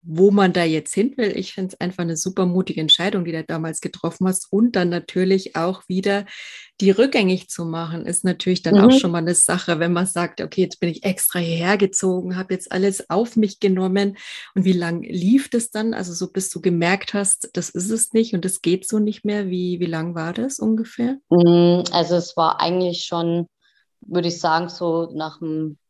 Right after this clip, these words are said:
Speaker 2: Semester, nach dem ersten Semester schon so, dass ich da schon meine Zweifel hatte, weil eben, ähm, mein damaliger Partner,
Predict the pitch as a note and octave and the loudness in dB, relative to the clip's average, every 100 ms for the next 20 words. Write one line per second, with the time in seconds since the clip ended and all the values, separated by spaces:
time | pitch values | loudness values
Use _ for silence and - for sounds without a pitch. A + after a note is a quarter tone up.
0 | _ _ _ _ _ - - E3+ E3 E3+ | _ _ _ _ _ -6 0 2 0 -2
1 | - E3+ D#3+ D#3 - E3 D#3+ F3 - - | -6 -2 -2 -4 -8 -2 -2 -2 -8 -12
2 | D#3+ E3 F3 - F#3 - F3 E3+ F3 F3+ | -6 -6 -6 -6 -6 -4 -4 -2 0 -2
3 | - _ - - _ _ - - - D#3+ | -6 _ -20 -20 _ _ -2 0 0 2
4 | D3+ D#3 - D#3+ D#3 D#3 D#3 - D3+ - | 2 2 2 2 2 0 -2 0 0 0
5 | E3+ E3+ E3+ D#3 D#3+ - F3+ F3 F3 F3 | 0 0 0 2 2 2 0 2 2 0
6 | _ _ _ _ _ _ - D#3+ D3+ D#3+ | _ _ _ _ _ _ -6 0 0 2
7 | D#3 D3+ D3+ D3 - D3+ D#3+ D#3+ D#3 D#3+ | 0 0 -2 -8 -6 -2 -2 -2 -4 -4
8 | D#3+ D3+ D#3+ F3 - F#3+ F3+ | -6 -6 -4 -4 -4 -6 -4